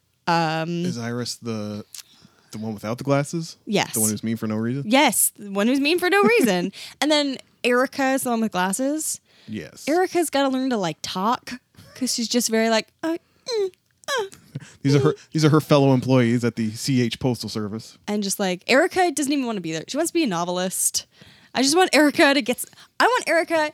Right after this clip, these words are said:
Speaker 1: to man up, okay?
Speaker 2: Wow.
Speaker 1: I am, like, I just, she really bugged me. She's one of those characters who just, like, blushes all the time instead of
Speaker 2: Yeah.
Speaker 1: saying anything. And I'm like, "Please, just use your words or put it in gifs." <laughs> Like, <laughs> like,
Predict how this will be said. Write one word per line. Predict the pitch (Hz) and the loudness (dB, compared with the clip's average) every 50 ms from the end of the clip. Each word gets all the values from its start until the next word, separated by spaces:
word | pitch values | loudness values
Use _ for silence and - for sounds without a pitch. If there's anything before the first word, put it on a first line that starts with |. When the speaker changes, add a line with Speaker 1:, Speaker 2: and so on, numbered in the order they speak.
| _ _ | _ _
Speaker 1:
to | - - 226 | -8 -6 -4
man | 196 190 190 202 208 208 208 190 | -2 -2 0 2 2 2 2 2
up, | 180 185 - - - - - _ - - | 0 -2 -4 -4 -8 -12 -16 _ -2 0
okay? | 208 240 - 269 254 247 247 240 247 247 - - - - | 0 2 4 4 4 4 4 2 0 -2 -4 -12 -14 -6
Speaker 2:
Wow. | - 233 254 262 240 104 - - - - | -4 -2 -2 -2 -2 -4 -6 -6 -2 2
Speaker 1:
I | 190 220 240 | 2 2 2
am, | 262 269 262 | 2 2 0
like, | 262 262 247 240 - _ _ | 0 0 -2 -4 -6 _ _
I | 226 233 240 | 0 0 0
just, | 226 240 277 - - - - - | -2 -6 -8 -8 -8 -10 -12 -10
she | - - 262 247 | -8 -8 -8 -8
really | 220 214 208 233 226 226 226 226 220 220 220 214 - - - - - - _ _ _ | -8 -6 -6 -4 -4 -2 -2 -2 -2 -4 -4 -6 -10 -14 -20 -20 -20 -20 _ _ _
bugged | - 180 190 - 196 180 185 190 - - | -20 -14 -2 0 0 0 0 -2 -4 -4
me. | 190 185 180 175 170 170 165 160 - - | -2 -2 0 0 -2 -2 -4 -6 -8 -10
She's | - - 220 208 180 - - - | -8 -6 -4 -4 -4 -6 -8 -8
one | 196 208 208 208 | -6 -4 -2 0
of | 214 | 0
those | 214 214 208 | 0 0 0
characters | - - 202 190 180 - - 190 - - | 0 -2 -2 -4 -2 -4 -6 -6 -6 -6
who | - 185 | -6 -6
just, | 175 180 165 - | -4 -4 -4 -4
like, | 180 170 170 | -6 -8 -8
blushes | - 156 123 147 - - 208 196 202 | -8 -8 -8 -6 -6 -6 -4 -4 -4
all | 208 208 | -4 -4
the | 208 214 | -4 -6
time | - 220 220 214 220 226 | -6 -4 -2 -2 -2 -4
instead | 220 208 - - | -4 -4 -6 -4
of | - | -4
Speaker 2:
Yeah. | - | -4
Speaker 1:
saying | - 165 160 180 202 | -2 -2 -2 -2 -2
anything. | 208 214 233 214 247 254 269 285 294 - _ - - - _ _ - | -4 -4 -4 -4 -4 -6 -6 -8 -10 -14 _ -20 -20 -20 _ _ -8
And | 226 | -6
I'm | 226 | -4
like, | 247 240 240 240 - _ _ - | -4 -4 -6 -8 -12 _ _ -20
"Please, | - _ 277 277 294 302 330 330 311 302 269 269 - | -20 _ -8 -6 -4 -2 0 0 0 0 -2 -4 -4
just | - - - - - | -6 -8 -8 -6 -4
use | 277 285 320 254 262 | -2 -2 -2 -2 -4
your | 277 285 | -6 -8
words | 254 226 240 240 254 269 277 269 262 240 196 196 - - - - - _ _ | -6 -6 -4 -4 -2 -2 -2 -2 -4 -4 -4 -4 -4 -4 -4 -6 -10 _ _
or | - - 220 | -6 -6 -6
put | - _ - - 277 | -6 _ -4 0 0
it | 294 262 | 2 2
in | 277 269 254 | 2 2 2
gifs." | 196 220 226 233 202 - - - - - - - - | 2 4 4 4 2 2 0 0 0 0 0 -4 -4
<laughs> | - 262 247 | -4 0 2
Like, | 277 262 - - - - - - - - - - - - - - | 2 2 2 -2 -8 -12 -16 -20 -20 -20 -20 -20 -20 -10 0 2
<laughs> | - 381 - | 2 4 6
like, | 320 427 - | 4 4 4